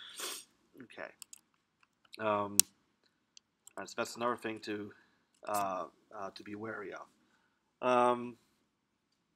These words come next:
okay. Um,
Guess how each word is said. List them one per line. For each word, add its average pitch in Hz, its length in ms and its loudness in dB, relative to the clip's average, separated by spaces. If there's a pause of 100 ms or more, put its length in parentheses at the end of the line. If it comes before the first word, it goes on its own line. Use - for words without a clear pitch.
(400)
okay. 57 800 -8 (1300)
Um, 107 460 0